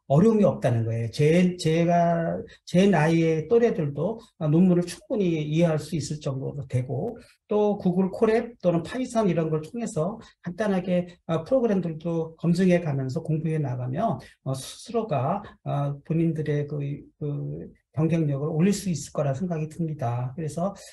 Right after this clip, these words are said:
우리는 더욱더, 음, 연구자들은 연구자 위치에서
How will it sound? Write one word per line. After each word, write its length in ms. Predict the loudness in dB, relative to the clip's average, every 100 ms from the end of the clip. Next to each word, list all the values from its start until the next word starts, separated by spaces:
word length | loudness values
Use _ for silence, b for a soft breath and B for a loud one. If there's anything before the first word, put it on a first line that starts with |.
| B
우리는 360 | -4 0 0 0
더욱더, 760 | 0 0 0 0 0 0 -2 -6 b _ -4
음, 420 | -2 0 -2 -6 -10 _ _ _ -4
연구자들은 1000 | 0 2 2 2 2 2 2 2 0 0
연구자 380 | 0 0 -2 -2
위치에서 960 | -4 -6 -6 -2 0 2 2 2 0